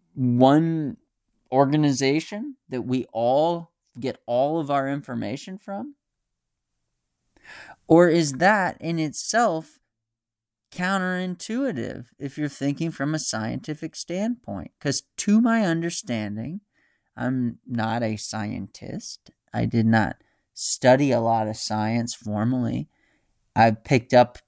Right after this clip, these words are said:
a little bit here and there. I don't consider myself to be particularly scientifically minded at all. But I do understand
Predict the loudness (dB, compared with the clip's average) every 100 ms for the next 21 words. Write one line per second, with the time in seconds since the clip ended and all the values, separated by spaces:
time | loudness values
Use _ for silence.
0 | 0 4 6 8 6 4 2 0 0 0
1 | -2 -4 -2 0 0 _ _ _ _ _
2 | _ _ _ -6 -4 -4 -2 0 0 -2
3 | -4 -2 -2 -2 0 0 0 -2 -2 0
4 | 0 0 -6 -4 -6 -4 -2 0 2 0
5 | 0 -2 0 -2 -4 -6 -6 -2 -2 0
6 | 0 -2 -2 2 4 4 0 -2 -14 _
7 | _ _ _ _ _ _ _ _ _ _
8 | 2 4 4 2 2 4 4 2 -2 -4
9 | -8 -4 -2 -2 -6